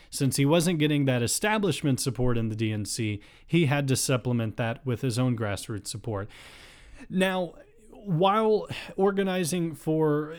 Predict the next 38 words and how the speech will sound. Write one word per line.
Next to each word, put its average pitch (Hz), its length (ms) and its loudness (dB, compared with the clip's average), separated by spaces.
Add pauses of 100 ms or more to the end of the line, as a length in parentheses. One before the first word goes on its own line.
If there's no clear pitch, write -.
(100)
I 139 60 -4
think 175 280 -4
Organizing 165 440 0
for 151 100 -2
Action, 143 280 -2
Organizing 143 520 0
for 127 140 -2
America, 123 340 0
all 143 160 -2
the, 151 160 -4
all 143 120 -2
those 147 220 0
different, 127 540 -2
uh, 110 340 -2
um, 107 400 -4
all, 135 460 -10
all 156 160 -2
the 156 120 0
different 139 380 0
grassroots 123 540 -2
organization 113 560 -2
that, 110 240 -4
that 113 160 -6
he 147 140 -4
spearheaded, 101 640 -4 (560)
while 170 200 4
those 202 300 4
delivered 180 480 2
him 147 220 2
victories 143 640 0
in 127 80 0
two 151 180 -6
thousand 127 340 0
eight 123 80 0
and 135 120 -4
two 127 140 -2
thousand 110 400 -4
twelve, 165 580 -2